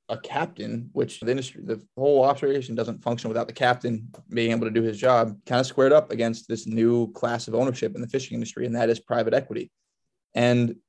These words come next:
yeah, it's, it, he outlined what has been a struggle. And I, I, I, yeah, I just want to say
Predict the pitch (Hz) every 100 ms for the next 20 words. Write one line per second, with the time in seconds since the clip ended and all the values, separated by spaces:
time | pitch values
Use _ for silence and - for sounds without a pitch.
0 | _ - - - 165 143 120 - - 117
1 | 127 - - 120 127 123 123 131 127 120
2 | 113 117 117 117 143 123 117 107 113 -
3 | 117 117 - - - 117 117 104 113 113
4 | - 117 113 117 113 - 131 107 110 117
5 | 113 - 117 113